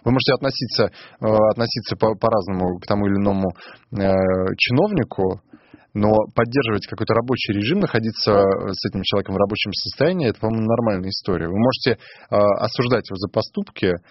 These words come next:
но, не знаю, не, не протягивать руку, не, э, заводить какой-то диалог, это довольно странно. Ну, м, диалог, по-моему, лучше,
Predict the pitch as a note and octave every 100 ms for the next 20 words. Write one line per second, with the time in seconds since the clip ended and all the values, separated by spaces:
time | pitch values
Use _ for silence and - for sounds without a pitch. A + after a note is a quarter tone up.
0 | - - - G#2 G#2+ G#2+ G#2+ G#2 G2+ G2+
1 | G#2+ G2 F2+ F#2 G2 G2+ G2 A2 - G2+
2 | G2+ G2 - G#2+ D#3 G3+ - G#2 F2+ F#2+
3 | G2 F#2 F#2 F#2+ G2 F#2+ G#2 G#2+ - G2
4 | G2+ F2+ G2+ C#3+ F#3 G2 F2+ A2 G#2 -
5 | - E2+ E2 G#2+ - - G#2 G#2+ G2+ A2
6 | G#2+ G#2 - G2+ A#2 D3+ E3+ A#2 G#2+ A#2
7 | A#2 -